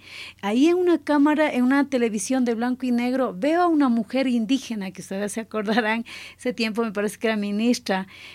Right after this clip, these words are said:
Entonces, ella hablaba con esa fuerza, esa energía que va a ayudar y está ayudando a los pueblos y nacionalidades. Entonces, yo decía, ¿no?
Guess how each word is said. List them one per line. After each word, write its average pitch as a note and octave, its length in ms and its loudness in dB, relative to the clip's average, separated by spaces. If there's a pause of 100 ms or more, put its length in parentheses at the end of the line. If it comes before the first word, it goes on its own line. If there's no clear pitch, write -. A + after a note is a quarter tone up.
(140)
Entonces, C#4 540 0
ella D#4+ 260 2
hablaba E4+ 380 0
con A#3+ 260 2
esa C#4+ 400 0
fuerza, C4+ 640 -2
esa A3 180 -4
energía B3 720 -2
que G3 280 -6
va G#3 80 -4
a A#3 40 -4
ayudar A#3+ 600 -2
y A3+ 100 -2
está G#3+ 200 -4
ayudando B3 640 0 (300)
a G3 100 -2
los G3+ 180 -4
pueblos D#4+ 440 0
y C#4 60 4
nacionalidades. B3 1000 0 (360)
Entonces, C#4+ 500 0
yo C4 180 0
decía, D#4 420 0
¿no? G#3+ 220 -2